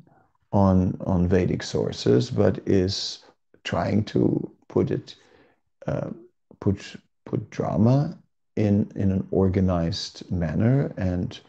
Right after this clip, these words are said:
the expression of ras in an organized manner. Um, 'cause, yeah, one central point is made, uh, that in Sanskrit drama, there is a little bit of a different approach than in, uh,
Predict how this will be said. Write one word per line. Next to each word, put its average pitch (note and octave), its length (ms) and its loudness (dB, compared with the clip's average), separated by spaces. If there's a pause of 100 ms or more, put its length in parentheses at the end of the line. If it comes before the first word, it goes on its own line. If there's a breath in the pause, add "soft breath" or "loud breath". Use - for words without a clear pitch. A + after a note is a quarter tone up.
(360 soft breath)
the - 100 -2
expression - 640 -2
of G2+ 160 0
ras A#2+ 420 4
in G2 80 2
an F#2 120 4
organized - 680 -2 (120)
manner. F#2 400 0 (840 loud breath)
Um, - 300 0 (840)
'cause, A#2 380 2 (120)
yeah, B2+ 240 6
one A#2+ 340 6
central A2+ 400 2
point A2+ 300 4
is G2 120 0
made, A2 300 6 (540 loud breath)
uh, G2+ 340 6 (640)
that A2+ 220 4
in A2+ 480 6 (1080)
Sanskrit C3+ 600 2
drama, G#2 500 4 (640 soft breath)
there G#2+ 120 4
is A2+ 200 4
a A2+ 60 6
little C3 320 6
bit A2 280 4
of G2 160 4
a F#2 40 4
different - 420 0
approach A2 880 2
than G2 480 4
in, F2+ 420 2
uh, G1+ 360 -2